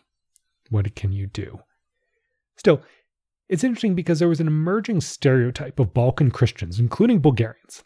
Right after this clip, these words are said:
that they were drunk and lazy. But Bulgarians were gradually taking to the coffee and tobacco culture of the Ottomans, leading one Western traveler to note in a book published in nineteen eighteen, but about this period, that, quote, "Bulgarians are not all drunks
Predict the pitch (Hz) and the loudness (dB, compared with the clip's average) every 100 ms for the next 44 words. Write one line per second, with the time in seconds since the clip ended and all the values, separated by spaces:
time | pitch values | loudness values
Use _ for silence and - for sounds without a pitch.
0 | - 120 139 131 135 - 107 98 - - | 0 2 4 4 2 2 2 2 -2 -6
1 | - 95 113 185 147 - - _ _ _ | 0 0 2 2 0 -4 -16 _ _ _
2 | _ _ _ - 160 - _ - 127 101 | _ _ _ 0 0 0 _ 0 0 2
3 | 208 277 156 123 139 120 143 202 233 254 | 2 4 2 2 0 0 2 2 2 -2
4 | 190 - 165 196 185 143 123 120 - - | 0 0 0 0 -2 0 -2 -2 -6 -4
5 | 175 - 180 139 - 120 143 190 - 147 | -4 -2 -2 0 2 2 2 0 0 0
6 | - 247 190 131 104 98 120 202 117 80 | 2 0 2 2 2 4 4 4 2 -10
7 | - - _ - 131 120 104 123 226 196 | -20 -20 _ 0 2 2 4 2 4 4
8 | 131 123 107 190 196 156 143 127 123 147 | 2 2 0 2 4 2 2 4 4 4
9 | 131 110 95 135 - 123 117 - 104 104 | 2 2 2 0 0 -2 0 0 2 0
10 | - 95 90 - 190 190 165 139 127 - | 0 -2 -2 -2 0 0 0 -2 -2 -4
11 | 92 - - - 135 123 117 113 - 156 | -2 -2 0 4 4 6 4 0 2 2
12 | 143 - _ _ _ _ _ _ - 160 | 0 -4 _ _ _ _ _ _ 2 2
13 | 214 285 277 247 208 214 - - 156 185 | 4 0 2 2 2 -2 -8 0 2 2
14 | 139 - 165 180 - - | 0 -2 -2 -2 -8 -12